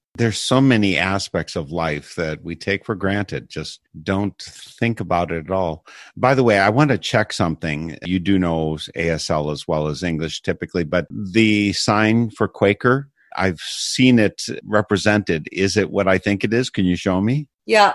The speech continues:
Speaker 2: the sign for Quakers is bringing your hands together and rotating your thumbs, like twiddling your thumbs. And it is the sign I've always seen. It's in books, sign books.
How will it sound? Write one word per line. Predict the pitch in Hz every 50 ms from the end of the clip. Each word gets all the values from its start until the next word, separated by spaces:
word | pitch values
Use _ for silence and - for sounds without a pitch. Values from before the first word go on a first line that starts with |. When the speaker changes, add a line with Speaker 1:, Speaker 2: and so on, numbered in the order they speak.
| - -
Speaker 2:
the | 214 202
sign | - 233 214 226 226
for | - 247 247
Quakers | - 254 220 214 214 220 226 220 226 214 -
is | 202 180 170
bringing | - 202 196 196 208 214 220
your | 233 240 247
hands | 226 226 233 214 214 220 196 -
together | - 226 180 208 202 196 202 196 214 220 226 226 - - -
and | 170 175 180 180 175 170
rotating | 180 190 202 - - 226 208 190 214 214 208
your | 202 202 202 196
thumbs, | - - 185 165 156 160 180 208 226 -
like | - 196 190 185
twiddling | - - 214 185 190 214 214 220 226
your | 226 233 247
thumbs. | 240 - 202 156 151 143 143 170 202 202 - - - _ - - _ _
And | - 202 202
it | 202 185
is | 202 202 208 190 -
the | - 220 220
sign | - - 202 185 185 190 202 202
I've | 190 180 180 170
always | 165 165 180 196 214 202 -
seen. | - - 208 202 202 202 208 196
It's | 180 165 - - 196
in | 185 202 214 196 175
books, | 196 196 202 220 233 - - - - - - _ _
sign | - - - 208 196 196 202 202 180
books. | 190 185 185 208 240 247 - - - - -